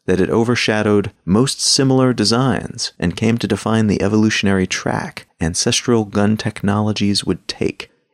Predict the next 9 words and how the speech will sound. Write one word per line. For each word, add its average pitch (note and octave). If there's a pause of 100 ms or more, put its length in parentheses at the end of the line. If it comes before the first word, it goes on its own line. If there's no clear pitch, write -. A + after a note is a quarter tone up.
iterating G2+
into F#2+
the -
musket - (160)
and E2
then E2
all G#2+
the G2+
descendants -